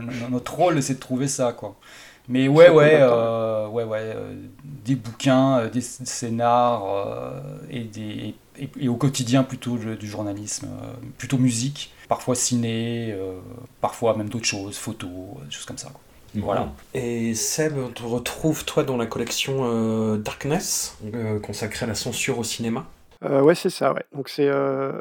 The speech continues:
Speaker 2: à la base, c'était un fanzine et, euh, qui est devenu livre. C'est une collection de livres, euh, qui paraissent, c'est un ou deux, un ou deux, c'est, normalement, c'est tous les deux mois, mais bon,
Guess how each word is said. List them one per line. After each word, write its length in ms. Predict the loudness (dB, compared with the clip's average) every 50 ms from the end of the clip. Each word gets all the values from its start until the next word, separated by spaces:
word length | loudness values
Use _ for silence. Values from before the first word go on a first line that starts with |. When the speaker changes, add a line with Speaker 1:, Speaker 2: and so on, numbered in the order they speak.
| -8
Speaker 2:
à 140 | -6 -4 0
la 140 | 0 0 2
base, 380 | 4 4 4 6 4 2 -2
c'était 280 | -4 -6 -8 -4 -4 -4
un 60 | -4
fanzine 640 | -2 -2 0 0 0 0 0 2 4 4 4 4 4
et, 120 | 4 2 0 -2
euh, 220 | -4 -6 -8 -10 -12 -12
qui 160 | -10 -6 -6
est 40 | -2 0
devenu 400 | 0 0 2 2 4 4 4 4
livre. 480 | 2 2 2 2 2 0 -2 -6 -10 -12 -16 _ _ _ _ _ _ _ _ _ _ -10
C'est 80 | -8
une 80 | -4 2
collection 320 | 4 4 4 4 4 2 4
de 80 | 4
livres, 400 | 4 4 4 4 4 4 4 2 2 2
euh, 360 | 2 2 2 0 -2 -2 -6 -8 _ _ _
qui 140 | -18 -18 -18
paraissent, 420 | -2 _ 2 4 4 4 2 0 0
c'est 100 | -4 -4 -2
un 100 | 2 4
ou 160 | 6 6 6 6
deux, 400 | 4 4 4 4 4 4 2 2 0
un 100 | 2 2
ou 120 | 2 4 4
deux, 180 | 2 0 0
c'est, 180 | -2 -4 -6 -8 _ _ _
normalement, 300 | -2 0 2 2 2 2
c'est 140 | 0 -2 -4
tous 100 | -4 0
les 100 | 0 2
deux 120 | 2 2 2
mois, 240 | 4 4 4 2
mais 180 | 2 0 -4 -6
bon, 160 | -8 -10 -16